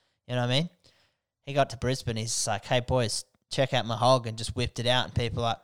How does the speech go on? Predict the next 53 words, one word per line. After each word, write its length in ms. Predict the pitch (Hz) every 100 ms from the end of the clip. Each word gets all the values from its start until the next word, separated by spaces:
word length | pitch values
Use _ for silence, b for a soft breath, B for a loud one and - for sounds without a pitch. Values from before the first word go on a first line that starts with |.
| -
"It's 140 | -
not 360 | 135 90 113 -
the 200 | 127 110
greatest 380 | 117 135 165
hog 220 | 147 120 123
that 120 | 117
we've 140 | 113
ever 180 | 120 110
seen." 260 | - 123 156
And 80 | 123
then 100 | 135
he 60 | 123
started 380 | - 131 117 104
a 40 |
fight 340 | - 143 123
'cause 140 | - 117
they 180 | 107 104
just 240 | 117 -
disrespected 600 | 117 - 110 120 107 117
his 120 | 95
hog. 280 | - 113 110
And 80 | 95
he's 140 | 98
like, 180 | 101 -
"I'm 140 | -
not 120 | 120 107
having 260 | 117 131
that, 180 | 104 -
bro." 220 | 98 92 - _ _ _ _ _ _ _ _ _ _ _
And, 120 | 117
you 60 | 120
know, 100 | 120
you 100 | 120
gotta 180 | 120
respect 360 | 110 - 135 123
that 160 | 113 101
about 220 | 98 95
a 40 |
man. 260 | 101 98 82 - _
If 140 | - 123
a 40 |
man's 300 | 135 151 143
proud 280 | - 139 139
of 80 | 120
his 120 | 110
hog 220 | 127 120
and 120 | 98
willing 200 | 117 120
to 60 | 101
punch 320 | - 120 120
on 140 | 117
over 240 | 113 110 107
it, 140 | 98